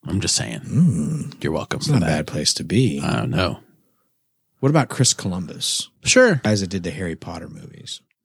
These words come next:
Speaker 2: David Yates.
Speaker 1: Sure. I'd be
Speaker 2: Maybe.
Speaker 1: okay with that. Sure.
Speaker 2: Yeah?
Speaker 1: Yeah.
Speaker 2: Hmm.
Speaker 1: Who knows?
Speaker 2: Anyway.
Speaker 1: Matt Damon.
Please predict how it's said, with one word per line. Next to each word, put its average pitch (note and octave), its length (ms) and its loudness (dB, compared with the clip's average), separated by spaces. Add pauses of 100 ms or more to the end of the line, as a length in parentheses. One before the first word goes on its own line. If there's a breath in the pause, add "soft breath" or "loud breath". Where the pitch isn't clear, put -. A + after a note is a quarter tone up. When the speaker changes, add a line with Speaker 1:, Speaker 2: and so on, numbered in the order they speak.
Speaker 2:
David E2+ 320 -6
Yates. E2 460 -4
Speaker 1:
Sure. A#2 340 4
I'd D3 140 4
be C3 80 6
Speaker 2:
Maybe. F#2 140 0
Speaker 1:
okay F2+ 80 -2
with F2+ 200 -8
that. - 60 -14
Sure. F#2+ 220 -6 (420)
Speaker 2:
Yeah? G2+ 220 -6 (920 soft breath)
Speaker 1:
Yeah. - 220 -16
Speaker 2:
Hmm. G2 220 -4 (540)
Speaker 1:
Who G#2+ 60 -6
knows? - 380 -14 (100)
Speaker 2:
Anyway. C3+ 380 4 (260)
Speaker 1:
Matt G2+ 160 -4
Damon. F#2 380 -10